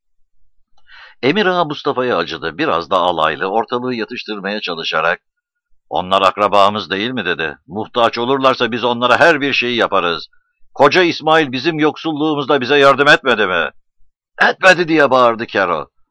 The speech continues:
"Bu tarlaları, bu evi nasıl aldık? İsmail olmasa alabilir miydik?" "Alırdık." diye bağırdı Kero. "Bu tarlaları, bu evi bize İsmail Ağa'nın babası vermedi. Bize Ermenilerden kaldı."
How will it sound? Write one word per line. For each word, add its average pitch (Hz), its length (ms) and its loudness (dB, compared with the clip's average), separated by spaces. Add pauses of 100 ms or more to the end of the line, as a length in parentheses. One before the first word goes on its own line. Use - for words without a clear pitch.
(400)
"Bu 135 160 0
tarlaları, 135 600 4
bu 131 100 0
evi 143 220 2
nasıl 151 280 4
aldık? 110 380 2 (120)
İsmail 143 440 2
olmasa 151 360 2
alabilir 156 360 4
miydik?" 120 480 -2 (500)
"Alırdık." 208 480 0
diye 160 220 0
bağırdı 123 320 2
Kero. 92 380 -2 (280)
"Bu 151 140 -6
tarlaları, 160 640 2
bu 170 80 0
evi 160 260 0
bize 147 220 -2
İsmail 160 480 4
Ağa'nın 165 140 0
babası 165 360 4
vermedi. 139 540 2
Bize 127 240 -4
Ermenilerden 156 760 4
kaldı." 101 520 0